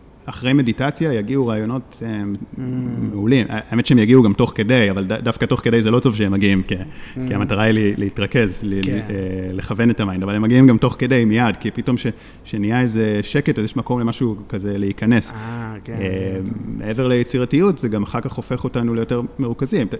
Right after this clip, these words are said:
Speaker 1: תגיד לי, האם קרה לך פעם שישבת והיה לך רשימת משימות,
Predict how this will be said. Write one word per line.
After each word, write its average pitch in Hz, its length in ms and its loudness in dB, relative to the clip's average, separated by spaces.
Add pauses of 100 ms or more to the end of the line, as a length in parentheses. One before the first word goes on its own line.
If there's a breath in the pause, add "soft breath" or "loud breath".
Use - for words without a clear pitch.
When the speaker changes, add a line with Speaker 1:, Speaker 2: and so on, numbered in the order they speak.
Speaker 1:
תגיד 127 260 -2
לי, 151 80 4
האם 131 160 4
קרה 104 260 -2
לך - 240 -6
פעם 92 280 -6 (840 loud breath)
שישבת 92 840 -4 (1700)
והיה 113 240 0
לך 135 160 -2
רשימת 110 520 -2
משימות, 101 580 -2